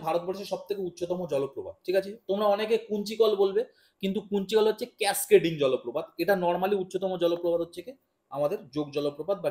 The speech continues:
গেরোসপ্পা। গেরো মানে কি জানো? গেরো বা গেরু, কর্ণাটকের যে কন্নড় ভাষা চলে, ওখানে গেরু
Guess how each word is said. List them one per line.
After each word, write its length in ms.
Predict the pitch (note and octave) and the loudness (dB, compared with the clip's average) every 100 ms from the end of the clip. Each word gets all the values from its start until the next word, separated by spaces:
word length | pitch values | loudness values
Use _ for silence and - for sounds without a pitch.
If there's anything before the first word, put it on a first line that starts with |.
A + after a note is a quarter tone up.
| B2+ | -4
গেরোসপ্পা। 400 | A#2+ - - G#2 A2+ | -6 -8 -12 -16 -4
গেরো 200 | D#3 F#3+ G#3+ | 2 2 2
মানে 160 | G#3 G#3 | -2 -6
কি 60 | G#3 G#3 | -8 -10
জানো? 160 | D#3 - _ _ _ _ A2+ | -10 -14 _ _ _ _ 2
গেরো 240 | D#3 F3+ G3 | 6 10 10
বা 80 | F#3 D3+ | 8 6
গেরু, 260 | D3 D#3 C#3+ - _ _ _ - | 4 4 2 -6 _ _ _ -4
কর্ণাটকের 460 | D3+ F3 F3+ F#3+ F#3 | 0 4 6 6 4
যে 40 | F#3+ F3+ | 2 2
কন্নড় 380 | E3 F3 G3 F3 | 0 4 2 4
ভাষা 180 | E3+ F3+ E3 | 4 4 4
চলে, 160 | G#2 F2+ C#3 | 0 -4 -6
ওখানে 180 | F3 F3+ B2 | -4 -4 0
গেরু 200 | D3+ F3 | 2 4